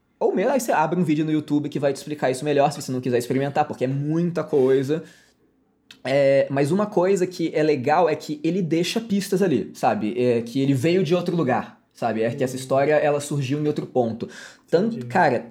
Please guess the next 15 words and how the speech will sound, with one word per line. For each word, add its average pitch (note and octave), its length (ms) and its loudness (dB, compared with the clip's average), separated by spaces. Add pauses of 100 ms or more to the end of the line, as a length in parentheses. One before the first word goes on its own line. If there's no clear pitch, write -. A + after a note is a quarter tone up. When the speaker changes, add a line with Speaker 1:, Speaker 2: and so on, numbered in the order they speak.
Speaker 1:
tem A3+ 300 2
um, E3 480 0
um, C3+ 840 -4 (500)
um, C3+ 80 -8
todo F#3+ 240 -4
uma, G3+ 340 0
um D#3+ 120 -2
arco C#3 440 0
do A#2+ 100 -2
jogo B2 440 2 (420)
que C3 1120 0 (1200)
ele B3 180 0
vira E3 220 2
visual F3 240 0
novel. D#3 360 0